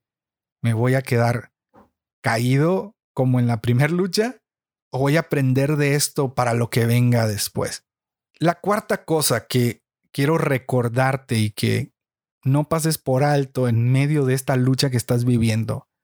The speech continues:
es que cada día de nuestra lucha entendemos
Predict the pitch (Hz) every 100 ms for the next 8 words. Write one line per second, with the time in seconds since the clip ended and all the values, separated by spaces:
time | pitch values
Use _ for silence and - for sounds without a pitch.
0 | _ _ _ _ _ _ 143 147 - -
1 | 139 131 _ _ _ _ _ _ _ _
2 | - 156 160 165 170 160 147 139 123 120
3 | 120 117 110 117 113 120 135 - 175 214
4 | _ _ _ _ _ _ _ _ - 127
5 | 117 120 117 117 156 185 143 -